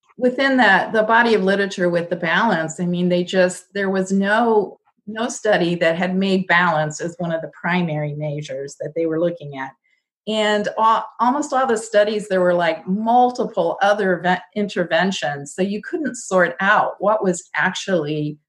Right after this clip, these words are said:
bringing about any of the changes that they did find in the balance measures. So,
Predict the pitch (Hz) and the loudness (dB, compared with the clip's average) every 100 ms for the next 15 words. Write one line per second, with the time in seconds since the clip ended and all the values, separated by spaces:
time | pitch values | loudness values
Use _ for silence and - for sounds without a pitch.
0 | _ 196 208 208 190 180 180 175 165 185 | _ 0 0 2 2 4 6 4 2 2
1 | 190 190 180 175 160 - 170 147 - - | 2 2 2 0 0 0 2 2 -2 -2
2 | 233 277 190 151 151 - - 185 190 185 | 0 2 2 0 -2 -4 -4 -2 0 0
3 | 233 311 247 156 147 151 156 156 _ _ | 2 0 0 -2 -2 -4 -6 -8 _ _
4 | - 165 156 156 143 - - 180 - _ | -2 0 2 0 0 -4 -6 -10 -14 _
5 | _ 185 175 165 151 151 - 170 165 175 | _ -2 0 0 -2 -6 0 4 4 2